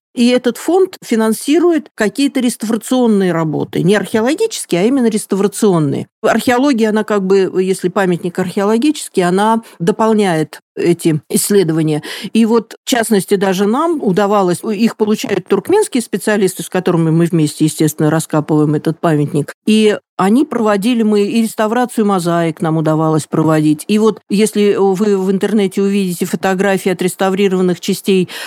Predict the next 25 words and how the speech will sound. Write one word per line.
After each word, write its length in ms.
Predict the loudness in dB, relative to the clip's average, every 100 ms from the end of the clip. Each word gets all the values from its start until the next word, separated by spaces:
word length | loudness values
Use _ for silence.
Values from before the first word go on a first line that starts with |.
| -2
Ганор 400 | 0 2 2 2
Д 140 | -2
П, 300 | -2 -4 -4 -2
то 140 | 0
есть, 240 | 0 0 -4
э, 100 | -4 -4
основу 420 | -4 0 0 0
начал 360 | 2 0 0 -2
сам 200 | 0 0
Виктор 300 | 0 -2 -2
Иванович. 400 | 0 0 0 -4
Буквально 400 | -6 -2 2 2
за 120 | 0
свои 320 | -2 0 0 0
деньги 420 | 0 2 2 0
он 420 | 0 0 2 0
вкладывал 600 | -2 0 0 0 0 0
их, 100 | -2
чтобы 200 | -4 -6
сохранить 500 | -4 -2 0 2 0
те 120 | 0
стены, 340 | -2 0 0 0
которые 400 | -2 0 0 0
были 200 | 0 0
раскопаны. 720 | 0 -4 -2 -2 0 -2